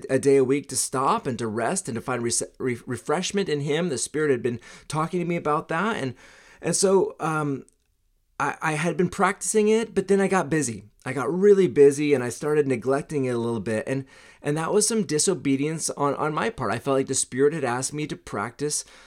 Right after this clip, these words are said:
Sabbath consistently, and, and I, I knew that, and it was something that I, I stopped doing for a while, and I had to get back to it. There was some disobedience there to the Spirit's leading. "Jesus, is there anything that I'm not doing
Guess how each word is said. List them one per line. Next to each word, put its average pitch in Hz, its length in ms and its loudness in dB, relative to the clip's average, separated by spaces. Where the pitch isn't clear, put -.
Sabbath 117 600 -2
consistently, 131 880 -4
and, 127 420 -2
and 127 140 -4
I, 120 180 -4
I 123 140 -6
knew 117 360 0
that, 160 320 -4
and 131 220 -2
it 123 180 -2
was 131 140 -2
something 135 240 -2
that 131 120 -2
I, 131 120 -4
I 131 60 -8
stopped 135 360 -8
doing 208 240 -4
for 120 140 -8
a 101 60 -4
while, 92 200 -6
and 107 120 -8
I - 20 -8
had 117 240 -10
to 135 80 -8
get - 220 -6
back 147 240 -8
to 214 160 -8
it. 165 100 -6
There 98 100 -8
was 101 120 -8
some 107 140 -8
disobedience 143 680 -6
there 107 160 -6
to 101 100 -10
the 117 120 -12
Spirit's - 420 -8
leading. 151 400 -8
"Jesus, 196 320 0
is 190 140 2
there 180 220 4
anything 214 500 2
that 175 120 2
I'm 156 260 0
not 180 400 -2
doing 143 640 0